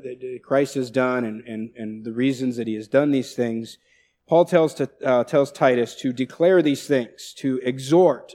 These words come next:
these things, or, or to teach them with, uh, with authority, to encourage them, to urge them in this way, and also even to rebuke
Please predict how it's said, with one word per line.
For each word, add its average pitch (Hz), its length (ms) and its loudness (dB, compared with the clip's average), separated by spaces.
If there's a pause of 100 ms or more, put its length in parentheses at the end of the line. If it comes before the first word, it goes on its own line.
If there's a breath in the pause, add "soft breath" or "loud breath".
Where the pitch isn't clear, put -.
these 127 320 -6
things, 113 400 -4
or, 113 180 -4 (220 soft breath)
or 113 140 -6
to 107 80 -10
teach - 400 -4
them 120 260 0
with, 113 160 -10 (340)
uh, 113 80 -2
with 117 160 -2
authority, 123 580 2
to 123 180 -4 (200 loud breath)
encourage 165 580 4
them, 120 240 2
to 117 100 -8
urge 170 400 4
them 117 340 -2 (320)
in 135 240 2
this 131 240 0
way, 131 260 6
and 135 80 4
also 160 440 4
even 165 260 4
to 147 140 -4
rebuke 143 680 0